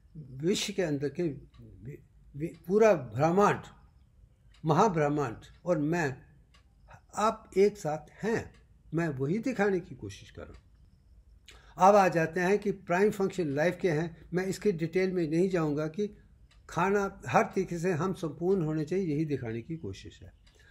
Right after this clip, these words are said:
अब आ जाते हैं हमारे फेल का कारण क्या, कि हमें इग्नोरेंस है, हम क्या जानते भी हैं, ना जानने की हमारी चेष्टा है, वही मेन कारण है। और दूसरा है जो डिवाइन मैथमेटिक्स का जो पीरियोडिक टेबल है, उसमें ट्रिनिटी उभर के आती है।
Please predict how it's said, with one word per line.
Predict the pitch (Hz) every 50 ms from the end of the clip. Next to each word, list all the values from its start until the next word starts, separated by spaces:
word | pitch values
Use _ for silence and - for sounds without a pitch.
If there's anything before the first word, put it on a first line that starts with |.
| - - -
अब | 185 190 214 226
आ | 233 220 202 190
जाते | 175 190 190 - 226
हैं | 190
हमारे | 170 190 196 175
फेल | - - 202 220 220
का | - 233 214
कारण | - 170 160 156 165 160
क्या, | 156 - 202 202
कि | 202 - 233 175
हमें | - 190 208 214 226 240 226
इग्नोरेंस | - 185 156 165 202 214 214 208 202 196 170 -
है, | 190
हम | 170 190 208 185
क्या | - - 175 180 175 175 - -
जानते | 151 151 165 175 165 202 202
भी | 196 190 190
हैं, | 190
ना | 190 196 190
जानने | 156 160 156 156 156 170 170
की | 165 - 185
हमारी | 175 165 160 160 143
चेष्टा | 135 - 151 147 135 - - 165
है, | 170 190 - - - - - _ 180
वही | 170 185 180 190 240 240
मेन | 214 185 170 165 160 156
कारण | 151 - 127 113 104 107 98 95
है। | 92 92 76 - - _ _ - _ - _ - _ - - - _ - - _ - - - - -
और | 185 208 220
दूसरा | 180 147 131 175 202 185 196 226 233 196
है | 185 208 208
जो | 196 196 180
डिवाइन | 143 131 147 139 156 170 190 208
मैथमेटिक्स | 214 202 180 175 - 175 175 165 165 170 156 - - - - -
का | 165 156
जो | 143 123 127 139 143
पीरियोडिक | - - 165 175 175 208 214 208 208 170 - -
टेबल | 160 151 160 175
है, | 185
उसमें | 170 - - 185 - -
ट्रिनिटी | - 170 180 202 220 220 - 233
उभर | 208 165 151 156 156
के | 156 156
आती | 139 131 131 - 139
है। | 131 143 175